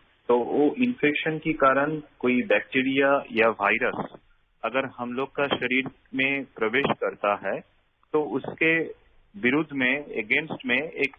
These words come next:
antibody तैयार होता है और वो एंटीबॉडी फिर future में फिर से अगर वो infection प्रवेश करेगा, तो उसके साथ जूझेगा।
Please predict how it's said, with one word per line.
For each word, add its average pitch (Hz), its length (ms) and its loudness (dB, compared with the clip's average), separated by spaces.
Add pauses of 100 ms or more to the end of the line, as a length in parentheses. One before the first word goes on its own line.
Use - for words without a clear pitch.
antibody 143 540 0
तैयार 104 340 -2
होता 82 400 -8
है - 80 -16 (800)
और 156 260 2 (200)
वो 151 200 -4
एंटीबॉडी 151 760 -2 (520)
फिर 180 240 -2 (580)
future 147 440 2
में 175 200 0
फिर 143 280 -2
से - 240 -2
अगर 151 220 2
वो 139 160 -2
infection 131 640 -2
प्रवेश 120 400 0
करेगा, 110 400 0 (500)
तो 156 100 2
उसके 143 320 -2
साथ 165 200 0 (800)
जूझेगा। 110 500 0